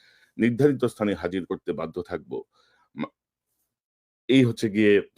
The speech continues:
উম, তাকে গ্রেপ্তার করে ছেড়ে দেয় এবং এর সাথে যুক্ত ছিলেন, আহ, দৈনিক ইত্তেফাক পত্রিকার একজন সাংবাদিক, আহ, একজন সিনিয়র সাংবাদিক যুক্ত ছিলেন বর্তমান, আহ, যে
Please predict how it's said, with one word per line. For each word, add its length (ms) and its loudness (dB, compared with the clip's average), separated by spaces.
উম, 320 -2
তাকে 220 -6
গ্রেপ্তার 360 -2
করে 180 0
ছেড়ে 220 0
দেয় 160 -2
এবং 180 0
এর 140 0
সাথে 260 -8
যুক্ত 260 -2
ছিলেন, 340 2
আহ, 80 0
দৈনিক 300 2
ইত্তেফাক 400 0
পত্রিকার 420 0
একজন 380 -2
সাংবাদিক, 580 -2
আহ, 60 0
একজন 260 0
সিনিয়র 300 2
সাংবাদিক 480 0
যুক্ত 240 -6
ছিলেন 320 0
বর্তমান, 500 0
আহ, 300 0
যে 540 -2